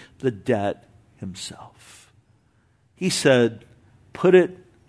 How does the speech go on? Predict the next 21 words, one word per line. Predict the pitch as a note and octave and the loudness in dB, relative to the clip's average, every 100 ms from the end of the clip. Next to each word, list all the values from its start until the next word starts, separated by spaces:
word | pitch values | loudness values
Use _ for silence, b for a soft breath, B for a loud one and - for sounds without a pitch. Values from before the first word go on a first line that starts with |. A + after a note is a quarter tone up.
| _ | _
on | C#3 B2+ | -6 -4
my | A2+ A2+ | -2 -4
account. | G#2 - - - - - _ _ _ _ b b b | -6 -12 -18 -20 -20 -20 _ _ _ _ b b b
Charge | - - G3+ B3+ C#4 G3+ | -6 2 6 6 6 2
it | A3+ | 2
to | - A#3+ | 2 4
my | G3+ F#3 F#3 F#3+ G3 | 4 6 6 6 2
tab. | - - D#3+ C3+ B2+ C3 A2 B B - | -2 0 4 4 4 4 0 B B 2
I | D3+ E3 E3+ E3 | 4 4 4 4
will | D3 C3+ C#3 C3+ C3 C3 A#2+ _ - | 4 4 6 6 4 0 -4 _ -8
repay | B2 A#2+ - E2 | -4 -4 -6 -12
it." | - - _ - - _ _ _ _ _ _ _ _ | -12 -20 _ -20 -20 _ _ _ _ _ _ _ _
You | D3 | -6
see, | - D#3+ | -2 -2
Paul | - F#3+ A#3 B3+ | -2 4 6 6
deals | D#3+ G3 A3 D#3+ | 6 6 6 4
with | C#3 C3 | 0 0
the | - C3 C#3+ | 0 -2 2
issue | D#3+ F3 - C#3 B2+ B B | 0 0 -2 0 0 B B
of | D3 C#3 | 0 2
restitution | A2+ C#3 D#3+ - D#3+ - D#3 D#3 - C3 A#2 | 4 2 2 -4 -6 0 2 2 0 -6 -6